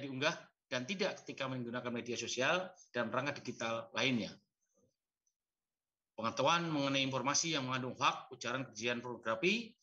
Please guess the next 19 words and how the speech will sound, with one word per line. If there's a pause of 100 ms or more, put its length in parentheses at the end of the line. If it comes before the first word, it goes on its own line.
(520)
perundungan, (480)
dan
konten
negatif, (720)
itu
adalah
mengetahui
jenis
informasi
yang
mengandung
hoax, (480)
ujaran
kebencian, (480)
pornografi, (480)
konten
negatif
lainnya. (1400)
Memahami